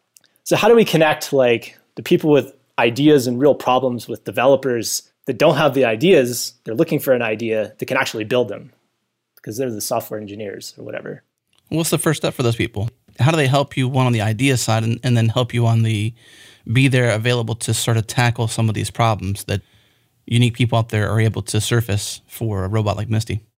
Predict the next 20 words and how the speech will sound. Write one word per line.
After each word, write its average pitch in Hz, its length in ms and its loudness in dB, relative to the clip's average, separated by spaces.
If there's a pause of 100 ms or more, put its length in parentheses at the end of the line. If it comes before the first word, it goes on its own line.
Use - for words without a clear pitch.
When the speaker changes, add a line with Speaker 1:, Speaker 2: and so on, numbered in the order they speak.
(440)
Speaker 1:
Yeah, 131 300 0
so, 180 160 -2
I - 20 0
mean, 165 300 -2 (220)
that's, 165 300 2
that's 160 300 0
what 139 160 -2
we're 127 60 -4
working 127 320 -2
through 120 220 -6
right 107 180 0
now, 117 300 -2
right? 110 340 -6
Like, 123 160 -4
how 175 140 -2
do 170 80 4
we 156 100 2
connect 135 600 -4 (260)
these 123 180 -6
two, - 180 -6